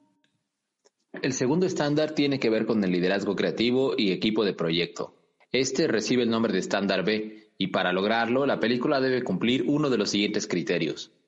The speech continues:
Uno, liderazgo creativo y jefes de departamento. Al menos dos de los puestos como director de casting, director de fotografía, diseñador de vestuario, compositor, director, maquillador, productor, entre otros,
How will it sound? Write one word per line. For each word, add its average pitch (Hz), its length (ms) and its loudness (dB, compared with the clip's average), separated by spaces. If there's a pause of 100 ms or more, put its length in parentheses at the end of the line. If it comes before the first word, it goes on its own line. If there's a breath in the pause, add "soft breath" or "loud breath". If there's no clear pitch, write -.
(600)
Uno, 147 380 0
liderazgo 107 540 0
creativo 123 580 0
y - 60 0
jefes 110 340 -2
de 98 80 0
departamento. 95 880 -2 (420 loud breath)
Al 110 160 0
menos 160 300 0
dos 110 300 -2
de 107 100 2
los 98 160 -2
puestos 123 360 -2
como 95 300 -2
director 95 420 0
de 113 120 -2
casting, 104 500 -4
director 92 420 -2
de 117 100 0
fotografía, 90 680 -2
diseñador 87 680 -2
de 95 100 0
vestuario, 95 600 -2
compositor, 90 760 -4 (320 loud breath)
director, 98 560 -2
maquillador, 90 760 -2
productor, 92 600 -4
entre 90 380 -2
otros, 117 480 -4